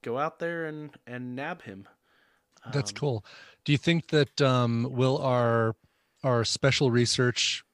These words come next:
Speaker 2: event stuff take us, put us up against Team Plasma instead of Team Rocket for a change? Like, will, will we only see Team Plasma grunts that we have to battle? <laughs>
Speaker 1: Uh, I kind of doubt it because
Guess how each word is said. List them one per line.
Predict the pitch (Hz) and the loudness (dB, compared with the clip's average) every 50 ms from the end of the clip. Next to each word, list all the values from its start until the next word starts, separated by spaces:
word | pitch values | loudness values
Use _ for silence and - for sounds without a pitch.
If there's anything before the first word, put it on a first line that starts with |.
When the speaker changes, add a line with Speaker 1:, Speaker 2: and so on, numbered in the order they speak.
| _ | _
Speaker 2:
event | 143 120 98 120 120 123 120 | -4 -2 0 0 0 0 0
stuff | - - - 135 127 - - - _ | -2 0 0 0 0 0 -4 -10 _
take | - - 131 117 - 123 | -2 0 0 0 2 0
us, | 117 104 - - - - | 0 0 -2 -4 -2 2
put | - 139 | 4 4
us | 123 - - | 4 4 2
up | 127 107 | 0 0
against | 123 110 110 110 107 101 - - | 0 -2 -2 -4 -4 -4 -4 -2
Team | - 120 110 98 | -2 -2 -2 -2
Plasma | - - 120 110 113 123 120 139 160 160 165 | 0 0 2 2 2 0 0 0 -2 -2 0
instead | 160 139 127 - - 123 113 | -2 -2 -4 -2 -4 -4 -4
of | 107 104 | -4 -4
Team | - - 120 104 101 | -2 -2 -2 -2 -2
Rocket | 101 104 117 120 - 165 143 | -2 -2 -2 -2 -2 -6 -4
for | - 160 165 | -2 -2 -2
a | 156 | -2
change? | - - 165 160 165 170 - | -2 -2 -2 -2 -2 -2 -2
Like, | 147 127 110 - | -2 -2 -2 0
will, | - 120 113 110 107 - - - - - - - - _ _ | 0 0 0 0 0 -4 -10 -18 -20 -20 -20 -20 -20 _ _
will | - 127 123 | 4 4 6
we | 117 135 139 131 | 6 6 6 4
only | 123 139 127 131 131 131 | 4 2 4 4 4 4
see | 123 - - - 127 120 120 110 | 4 4 4 4 6 6 4 4
Team | - - 131 120 117 | 2 2 2 2 2
Plasma | 104 - 123 120 120 120 120 131 131 131 131 127 120 - - | 2 2 4 4 4 4 4 2 2 2 2 0 -2 -6 -8
grunts | 127 110 120 127 127 131 143 - - | -2 2 4 4 4 4 2 -2 -2
that | 165 170 | -2 2
we | 151 143 | 4 4
have | 147 135 - | 4 4 4
to | 165 | 4
battle? | 135 147 143 147 151 170 160 - - | 6 6 6 8 6 4 0 -2 -2
<laughs> | _ _ - - - - - 151 - _ - 107 - _ - - - - - - - - | _ _ -14 -14 -14 -12 -12 -14 -14 _ -14 -14 -14 _ -18 -20 -20 -20 -20 -20 -10 -6
Speaker 1:
Uh, | 170 180 196 208 202 - - | -2 0 0 0 -2 -2 -4
I | 185 | -4
kind | 185 - - - - 269 302 285 | -4 -4 -8 -6 -4 -4 -4 -4
of | 269 180 139 - | -4 -8 -8 -6
doubt | - 135 123 127 143 160 | -4 -2 0 0 0 0
it | 185 196 190 - _ _ - 139 | 0 -2 -4 -6 _ _ -8 -6
because | 147 151 147 175 175 160 151 - - | -6 -4 0 0 0 0 0 -4 -10